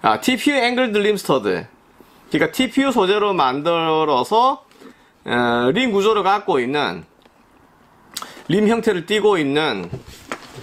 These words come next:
스터드다. 이렇게 지금 설명을 하고 있어요, 얘네들이. 어, 어쨌든 이 블레이드 타입과 원형으로 구성된 이 스터드들이, 음, 방향 전환에서 유리한 구조를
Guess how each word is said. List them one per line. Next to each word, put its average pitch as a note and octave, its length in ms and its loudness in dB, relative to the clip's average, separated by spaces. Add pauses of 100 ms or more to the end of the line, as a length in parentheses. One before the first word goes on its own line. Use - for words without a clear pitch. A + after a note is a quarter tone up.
스터드다. B2 680 -2 (140)
이렇게 D#3+ 320 0
지금 B2+ 140 -2
설명을 D#3+ 380 -2
하고 A2+ 180 0
있어요, F2+ 260 -6 (220)
얘네들이. G2 460 -2 (1500)
어, A2 840 0 (1000)
어쨌든 B3+ 540 0
이 A#3 160 0
블레이드 G#3+ 460 0
타입과 A3+ 420 0
원형으로 F3+ 1080 0
구성된 D#3 560 -2
이 D#3 100 0
스터드들이, C3 840 -2 (220)
음, G#2 480 -4 (2250)
방향 G3 320 0
전환에서 A3+ 520 0
유리한 D3 360 0
구조를 C#3 500 -2